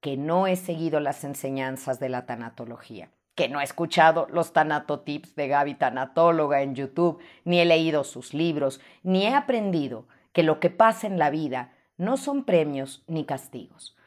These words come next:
son experiencias por vivir. Y cada uno de nosotros vive diferentes experiencias, lo que le toca.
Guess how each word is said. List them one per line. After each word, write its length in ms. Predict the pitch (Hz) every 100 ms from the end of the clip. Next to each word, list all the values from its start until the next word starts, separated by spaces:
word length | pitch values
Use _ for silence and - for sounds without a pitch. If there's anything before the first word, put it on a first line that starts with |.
| _ -
son 500 | - 226 233 240 -
experiencias 960 | 180 - - 143 147 147 147 - 135
por 240 | - 139 123
vivir. 400 | 127 113 - _ _ - -
Y 140 | 214
cada 340 | 185 254 277 320
uno 260 | 285 254
de 100 | 233
nosotros 680 | 170 147 - 185 180 196 214 175
vive 360 | 170 247 285
diferentes 680 | 254 247 190 214 269 247 -
experiencias, 920 | 226 - 208 202 247 277 - - -
lo 180 | 185 185
que 100 | 180
le 140 | 160
toca. 520 | - 233 - 131 90